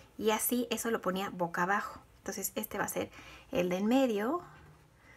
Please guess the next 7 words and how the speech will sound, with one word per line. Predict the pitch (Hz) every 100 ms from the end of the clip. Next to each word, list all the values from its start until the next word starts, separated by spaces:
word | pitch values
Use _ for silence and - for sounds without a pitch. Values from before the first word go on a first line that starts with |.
| - -
van | 202 175
a | 175
ser | 185 185
mis | 185 190 208 - - - - - - - - - -
bolillos | 180 180 185 196 214 -
de | 190 185 180 202 - - - - - - - -
aletón. | 160 156 - 143